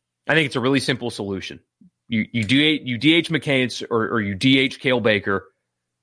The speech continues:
and insert Plumlee in your lineup every day, because the play he made last night underscores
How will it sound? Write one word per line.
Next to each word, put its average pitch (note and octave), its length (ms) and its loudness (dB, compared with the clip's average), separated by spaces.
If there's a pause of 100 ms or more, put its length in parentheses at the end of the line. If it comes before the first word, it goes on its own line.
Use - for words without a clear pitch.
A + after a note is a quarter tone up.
(160)
and B2 140 0
insert C3+ 480 2 (500)
Plumlee A#2 500 2
in A#2 120 0
your A#2 140 4
lineup A2 560 0
every G#2+ 320 0
day, F#2 300 -2 (380)
because A2+ 360 0
the A2 80 -4
play D3+ 260 2
he D#3 160 0
made C3+ 260 4
last A#2+ 300 2
night F#2 340 -6 (300)
underscores A#2+ 840 0